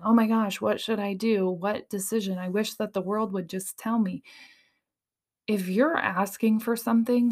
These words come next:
like, I don't know, "I wanna leave this job and I wanna go start,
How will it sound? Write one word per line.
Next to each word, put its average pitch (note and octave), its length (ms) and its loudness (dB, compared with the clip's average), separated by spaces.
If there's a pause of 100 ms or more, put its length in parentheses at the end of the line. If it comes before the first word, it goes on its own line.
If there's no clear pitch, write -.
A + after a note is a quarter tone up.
like, E3+ 400 -6 (1080)
I E3 160 -8
don't G#3+ 240 4
know, F3 400 -4 (460)
"I F#3 580 0
wanna F#3+ 260 0
leave F#3 320 0
this F#3 260 0
job E3+ 460 -6
and E3+ 120 -10
I E3 80 -10
wanna F3 280 -6
go F3+ 520 -2 (280)
start, - 800 -2